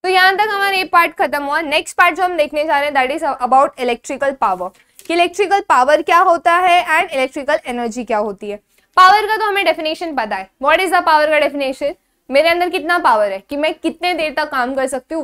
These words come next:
वो पता कर लिया तो मेरे अंदर पावर पता चल जाएगा, राइट?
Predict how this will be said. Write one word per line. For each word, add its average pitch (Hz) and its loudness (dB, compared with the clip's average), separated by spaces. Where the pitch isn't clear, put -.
वो 269 6
पता 277 0
कर 294 -4
लिया 262 -2
तो 233 -8
मेरे 240 -6
अंदर 262 -4
पावर 262 0
पता 262 -4
चल 302 -4
जाएगा, 269 0
राइट? 311 -2